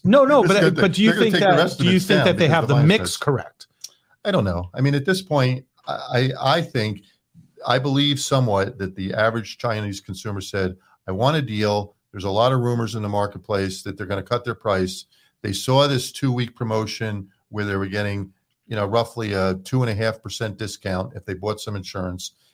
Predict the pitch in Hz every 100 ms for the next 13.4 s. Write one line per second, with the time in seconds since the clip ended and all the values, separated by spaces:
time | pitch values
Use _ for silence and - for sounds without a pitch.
0 | _ - 110 117 113 98 131 135 117 104
1 | 113 101 101 101 101 131 135 120 120 104
2 | 110 - 104 - 107 95 131 123 98 95
3 | _ _ - 110 104 - 113 104 95 104
4 | 90 - _ _ - 117 120 - 131 _
5 | - 131 190 104 95 95 92 143 147 170
6 | 170 170 165 170 175 175 175 175 180 -
7 | 113 151 156 160 165 160 165 170 165 180
8 | 185 185 _ - 156 175 175 147 165 160
9 | 208 214 131 110 - 113 170 190 151 131
10 | 143 135 127 - 127 127 160 175 104 107
11 | 110 156 165 - 196 190 98 87 _ -
12 | 135 156 131 151 - - - 127 - 127
13 | 156 - 101 98